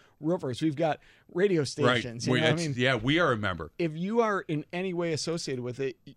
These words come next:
Speaker 1: you can become a member. And we've got a great event on the seventeenth. It's in the evening at, uh, our offices.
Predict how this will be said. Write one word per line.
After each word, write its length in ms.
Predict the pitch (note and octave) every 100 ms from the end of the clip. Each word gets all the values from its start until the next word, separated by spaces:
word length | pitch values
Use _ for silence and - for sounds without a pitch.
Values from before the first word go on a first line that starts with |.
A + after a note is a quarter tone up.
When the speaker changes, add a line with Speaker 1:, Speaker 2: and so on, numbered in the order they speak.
| -
Speaker 1:
you 160 | D3+
can 160 | - E3+
become 260 | E3 E3 D#3
a 60 |
member. 340 | D3 F3+ D3+ B2
And 100 | C3
we've 140 | C3+
got 180 | D3+ D#3
a 40 |
great 340 | B2+ B2 E3 F#3+
event 340 | D#3 C#3+ C#3 -
on 160 | C3 B2
the 60 |
seventeenth. 600 | A#2 - D#3 D#3 C#3 B2+
It's 140 | B2 -
in 100 | C#3
the 140 | C3 -
evening 520 | D#3+ F3+ D3+ C3 C3 -
at, 320 | C#3+ D#3 - - -
uh, 280 | C3+ B2+ A#2 -
our 240 | C3 A#2+
offices. 680 | D3 D#3+ D#3+ - A#2+ D3 -